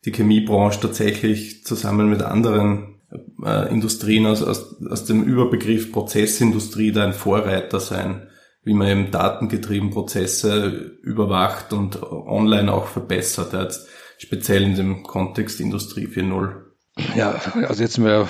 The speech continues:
Speaker 2: ein bisschen von der Energiekrise, äh, zur, wenn man so will, Digitaldimension, äh, gewandert. Ähm, ich sagte ja eben, dass die Chemie quasi von Natur aus energieintensiv ist. Die ist von Natur auch, äh, wenn man so will, datenintensiv.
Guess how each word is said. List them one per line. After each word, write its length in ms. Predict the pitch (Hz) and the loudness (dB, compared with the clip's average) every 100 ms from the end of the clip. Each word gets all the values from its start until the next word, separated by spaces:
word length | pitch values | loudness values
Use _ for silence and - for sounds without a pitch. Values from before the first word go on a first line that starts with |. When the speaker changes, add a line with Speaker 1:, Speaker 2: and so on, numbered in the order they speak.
| - | -2
Speaker 2:
ein 80 | 107 | -4
bisschen 240 | 104 - | 0 0
von 160 | 110 107 | 2 2
der 100 | 101 | 2
Energiekrise, 1500 | 101 98 110 123 - 131 135 127 131 123 110 101 104 101 98 | 2 0 0 -2 -2 -2 0 4 6 6 2 -2 0 0 0
äh, 40 | |
zur, 420 | 87 - 101 95 85 | -4 0 2 2 0
wenn 120 | 95 | 0
man 140 | 101 95 | 2 2
so 160 | 92 | 0
will, 380 | 90 95 92 90 | 0 0 0 -4
Digitaldimension, 1900 | 90 95 92 - 87 90 104 117 110 104 98 107 101 95 101 107 110 101 95 | -4 -4 -4 -6 -2 2 4 2 2 -2 0 0 0 0 -2 2 2 2 0
äh, 40 | 95 | 0
gewandert. 600 | 92 87 90 107 107 - - - - - | -2 0 2 4 2 0 -14 -14 -14 -6
Ähm, 400 | 98 92 92 95 - | 0 2 2 0 -4
ich 80 | 90 | -2
sagte 300 | 95 - 101 | -2 2 2
ja 280 | 92 87 | 4 2
eben, 360 | 95 98 101 95 | 0 2 4 4
dass 180 | 92 - | 2 0
die 340 | 95 87 85 - 92 | 0 2 0 -4 -16
Chemie 520 | - - 92 90 98 | -16 -4 -2 -2 -4
quasi 400 | - - 90 87 | -6 -4 -4 -4
von 180 | - 92 | 0 0
Natur 360 | 87 - 120 101 | 0 -2 -2 -2
aus 80 | |
energieintensiv 1600 | 90 90 90 85 - - - - - 101 117 123 123 110 110 127 | -2 -2 -4 -6 -14 -18 -18 -20 -12 -8 -2 2 4 4 2 0
ist. 340 | - 135 - - | 0 0 0 -6
Die 160 | - 107 | -4 -4
ist 240 | - - | -2 -8
von 300 | - 110 104 | -4 2 2
Natur 560 | 104 - - 135 151 - | 2 -2 -2 2 2 2
auch, 400 | 117 113 - - | 0 -2 -8 -2
äh, 360 | 107 104 107 | 2 2 2
wenn 100 | 101 | 0
man 120 | 107 101 | 0 0
so 140 | 98 | 2
will, 160 | 101 104 | 2 4
datenintensiv. 1080 | 135 156 110 90 87 85 90 90 135 156 | 2 4 2 2 -2 -2 0 2 2 2